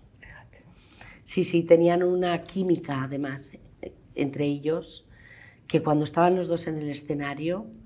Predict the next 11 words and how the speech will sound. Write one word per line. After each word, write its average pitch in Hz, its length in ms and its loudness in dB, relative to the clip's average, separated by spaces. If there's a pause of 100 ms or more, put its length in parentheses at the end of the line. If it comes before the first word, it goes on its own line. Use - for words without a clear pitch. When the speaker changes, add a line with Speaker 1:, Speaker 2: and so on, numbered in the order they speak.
(340)
Speaker 2:
se - 200 0
veía 156 300 0
esa 139 240 -8
química. 131 580 -6 (1300)
Él 175 180 6
llevaba 175 300 6
la 165 100 6
orquesta 165 520 -2
por 147 240 -6
unos 156 680 -8 (580)
caminos 156 880 0